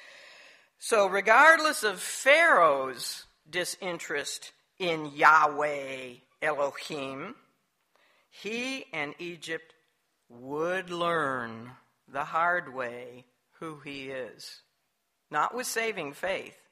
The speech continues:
but they would learn, most of them, I should say, would learn the hard way, hard way that he is God.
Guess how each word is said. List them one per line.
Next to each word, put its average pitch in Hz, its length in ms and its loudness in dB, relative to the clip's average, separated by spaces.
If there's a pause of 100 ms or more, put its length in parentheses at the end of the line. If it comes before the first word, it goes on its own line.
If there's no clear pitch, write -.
(800)
but 131 160 -14
they 131 120 -8
would 127 220 -14
learn, 135 460 -8 (340)
most 147 300 -6
of 113 160 -14
them, - 200 -18
I 107 120 -16
should - 280 -16
say, - 300 -16 (400)
would 131 180 -14
learn 127 300 -8
the 123 80 -12
hard 127 320 -10
way, 120 200 -14 (120)
hard 151 280 -2 (320)
way 131 160 -8
that - 200 -16
he 147 320 -16
is 139 280 -8
God. 123 440 -4